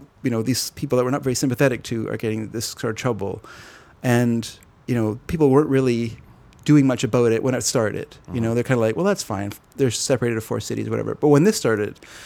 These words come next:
Speaker 1: when you started seeing the Germans tearing families apart and taking people away and stuff like that, the feelings changed
Speaker 2: Mm-hmm.
Speaker 1: quite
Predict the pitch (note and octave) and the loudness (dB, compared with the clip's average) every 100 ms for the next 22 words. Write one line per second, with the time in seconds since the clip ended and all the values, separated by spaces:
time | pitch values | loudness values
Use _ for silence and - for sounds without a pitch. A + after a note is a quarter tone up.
0 | - - D3 F3 C#3+ D#3 C#3 A#2 C3+ B2+ | -12 0 4 4 4 4 4 2 2 2
1 | A#2+ - _ _ _ - D3+ C3+ B2+ B2+ | -2 -6 _ _ _ -2 2 2 2 0
2 | B2 A#2+ B2+ A#2 A#2 C#3 B2 A#2+ - A2+ | 0 -2 -2 -2 -2 -4 -4 -6 -4 -2
3 | A2 B2 B2 A2+ - - - - - - | 0 0 0 -4 -6 -10 -8 -8 -10 -14
4 | - - - - - - B2 A#2 - - | -20 -20 -20 -20 -10 -2 -2 -2 -18 -10
5 | - E3+ B2+ G#2+ C3+ A2 F2 - - - | 0 2 2 0 -2 -2 -6 -14 -18 -14
6 | F#2+ F2 - C#3+ A#2+ | -12 -12 -6 0 0